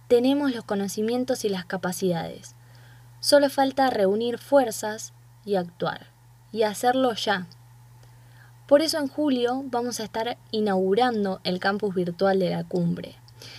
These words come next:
Queremos que se convierta en ese espacio común de formación profesional en temas ambientales, ese lugar que nos reúna a todos aquellos hispanohablantes preocupados por el ambiente, por nuestro futuro,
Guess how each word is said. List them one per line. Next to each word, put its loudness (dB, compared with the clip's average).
Queremos 2
que 4
se 0
convierta 0
en 0
ese -6
espacio -2
común 2
de 2
formación -2
profesional -2
en -2
temas 0
ambientales, -2
ese 4
lugar 4
que 0
nos 0
reúna 2
a -2
todos -2
aquellos -4
hispanohablantes -2
preocupados 2
por 0
el 0
ambiente, -2
por 2
nuestro -2
futuro, 0